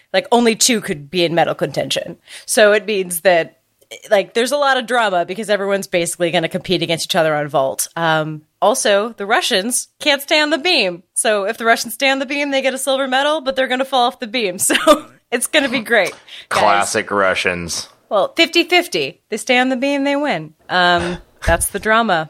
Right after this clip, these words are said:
Speaker 1: But, uh, th-, I, I love niche drama, and I love watching people who are so good at their sport. I, I, I watch the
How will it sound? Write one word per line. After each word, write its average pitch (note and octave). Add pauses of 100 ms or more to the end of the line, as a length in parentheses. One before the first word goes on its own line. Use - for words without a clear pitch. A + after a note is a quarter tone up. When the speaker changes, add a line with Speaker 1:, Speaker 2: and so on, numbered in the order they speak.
(120)
Speaker 1:
But, F3+
uh, E3+
th-, F3
I, G#3
I A3+
love A#3 (140)
niche G3+
drama, A#3+ (420)
and F3+
I F3
love F3
watching E3+
people F3
who E3+
are D#3
so F#3+
good E3
at D3+
their D3+
sport. D#3+ (360)
I, G3+
I, A3
I -
watch B3+
the F3+